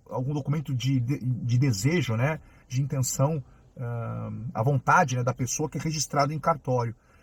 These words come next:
Esse é o caminho que tem que ser feito, é, antes do ocorrido, né? Uma vez que aconteceu ali, aí, no caso, vai ter que precisar de um advogado pra poder conseguir a questão do inventário e tudo mais. E aí sim, através de um alvará judicial,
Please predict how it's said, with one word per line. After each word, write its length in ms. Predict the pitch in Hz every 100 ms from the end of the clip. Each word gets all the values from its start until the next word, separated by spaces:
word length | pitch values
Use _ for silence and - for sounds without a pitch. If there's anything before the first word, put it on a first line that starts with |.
| _
Esse 220 | 170 175 202
é 20 |
o 60 |
caminho 320 | 180 175 175 185
que 60 |
tem 100 | 185
que 100 | -
ser 140 | - 151
feito, 520 | - 147 156 - 190 - _ -
é, 260 | 151 151 -
antes 640 | 233 226 - 131 - - _ _ _ -
do 140 | 143
ocorrido, 580 | 165 - 196 127 110 107
né? 120 | 117
Uma 160 | 123 135
vez 140 | 165
que 80 | 170
aconteceu 760 | 135 165 147 143 - 147 180 160
ali, 320 | 131 160 190 _ -
aí, 460 | - 147 156 165 147 - _ - -
no 120 | 131
caso, 280 | - 139 131
vai 100 | 135
ter 120 | 135
que 80 | -
precisar 320 | 135 - 131
de 60 | 139
um 40 |
advogado 640 | 120 139 196 156 151 151
pra 100 | 135
poder 220 | 123 123
conseguir 400 | 123 120 131 123
a 40 | 120
questão 300 | 117 - 113
do 60 |
inventário 720 | 123 160 175 151 151 147 139 - - -
e 100 | 185 180
tudo 200 | 147 185
mais. 480 | 147 156 147 - - - - - -
E 80 | 165
aí 120 | 175
sim, 340 | - 175 190
através 300 | 156 139 143
de 60 | 143
um 80 | 147
alvará 480 | 190 220 196 180 190
judicial, 800 | 170 156 - 151 120 113 120